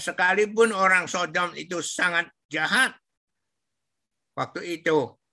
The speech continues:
Lot tidak peduli. Akhirnya akibatnya dua anak perempuan yang belum dijamah orang pun ya tidak bisa dilindungi, bahkan dijadikan umpan.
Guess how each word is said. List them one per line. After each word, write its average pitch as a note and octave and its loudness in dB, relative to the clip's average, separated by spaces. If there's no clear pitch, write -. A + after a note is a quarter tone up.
Lot E3 0
tidak D3 -2
peduli. C3+ -2
Akhirnya F#3 0
akibatnya E3+ -4
dua D#3+ 0
anak F3 0
perempuan F3+ 0
yang D#3 -4
belum A3 2
dijamah D#3 0
orang D#3 0
pun G3 -4
ya D3 -8
tidak F3 -2
bisa D#3 0
dilindungi, D3+ -2
bahkan F#3+ 0
dijadikan E3 0
umpan. C#3+ 0